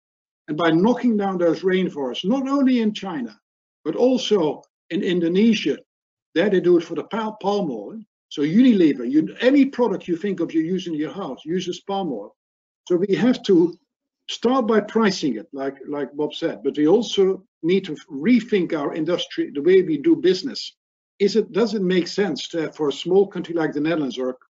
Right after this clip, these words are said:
country like Denmark, they have a huge industry which kind of contributes to greenhouse gases with methane and C O two, and then, and then at the same time, it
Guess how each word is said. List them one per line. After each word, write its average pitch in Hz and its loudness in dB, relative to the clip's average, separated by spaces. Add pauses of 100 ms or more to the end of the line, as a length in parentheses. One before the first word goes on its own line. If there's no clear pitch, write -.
country 131 -14
like 131 -6
Denmark, 175 -2 (480)
they 165 0
have 151 2
a 160 6
huge 220 6
industry 147 -6
which - -12
kind 151 -10
of 135 -10 (540)
contributes 160 0
to 147 -8
greenhouse 151 0
gases 131 -10
with 139 -10
methane 147 -6 (200)
and 202 -4
C 214 -6
O 190 0
two, 214 -12 (380)
and 170 -2
then, 185 -2 (220)
and 180 0
then 226 -2
at 214 2
the 202 4
same 269 2
time, 214 -2 (680)
it 190 0